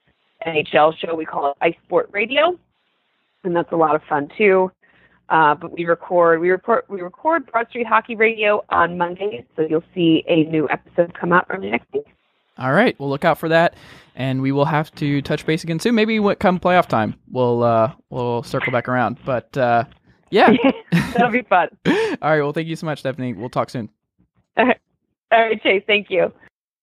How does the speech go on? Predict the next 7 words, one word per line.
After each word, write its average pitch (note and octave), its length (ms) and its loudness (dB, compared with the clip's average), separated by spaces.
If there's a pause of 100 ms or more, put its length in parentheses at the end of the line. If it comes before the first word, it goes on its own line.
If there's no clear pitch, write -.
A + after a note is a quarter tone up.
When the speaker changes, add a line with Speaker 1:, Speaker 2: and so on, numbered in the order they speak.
(200)
Speaker 2:
And D#3 300 4
that'll C#3 180 4
do A#2 180 2
it - 260 2
for G2 280 0
today's F#2+ 320 0
episode G2+ 480 0